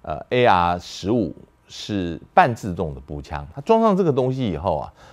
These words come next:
它就变成一个全自动，像机关枪一样。为什么去年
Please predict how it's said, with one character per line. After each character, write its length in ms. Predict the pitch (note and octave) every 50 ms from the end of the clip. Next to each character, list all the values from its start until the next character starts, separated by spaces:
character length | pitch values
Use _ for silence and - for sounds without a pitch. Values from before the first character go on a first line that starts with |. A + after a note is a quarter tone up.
| - _ _ -
它 120 | - F#3
就 140 | E3+ F3 D#3+
变 220 | D#3 F3+ - B2
成 120 | G#2+ G#2 F#2+
一 60 | F#2
个 120 | F#2 F#2+
全 340 | - - - - F#2 F#2 A#2
自 140 | A#2+ - B2
动， 200 | A2 A#2 F#2+ E2+
像 180 | - F#2+ E2+
机 180 | D#2+ - A2 A2
关 200 | A2 G#2+ G#2 G#2+
枪 280 | G#2 A2 G2+ F#2+ F2+ D#2+
一 40 |
样。 180 | C#2+ C#2 C#2+ C#2 - - - - - - _
为 200 | - F#3 F#3+ D3+
什 140 | B2 - F#2+
么 120 | E2+ E2+
去 260 | - - - - C#3+ A2
年 280 | F#2 D#2+ D2 C#2 C#2